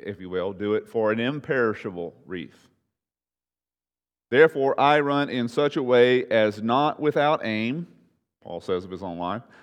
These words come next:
"I box in such a way as not beating the air." He's using two different analogies there.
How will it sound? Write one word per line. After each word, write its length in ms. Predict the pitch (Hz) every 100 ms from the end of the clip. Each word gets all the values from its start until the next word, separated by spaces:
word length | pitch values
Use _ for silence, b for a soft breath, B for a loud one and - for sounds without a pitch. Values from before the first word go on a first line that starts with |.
| b
"I 140 | - 110
box 400 | 101 131 156 -
in 80 | 139
such 220 | 143 113
a 60 |
way 280 | 123 131 139
as 160 | 123 101
not 320 | 113 135 123
beating 240 | 131 143
the 80 | 147
air." 200 | 107 107
He's 140 | 107 98
using 240 | 107 95
two 140 | 104
different 240 | 123 95 87
analogies 320 | 90 90 90
there. 320 | 117 107 107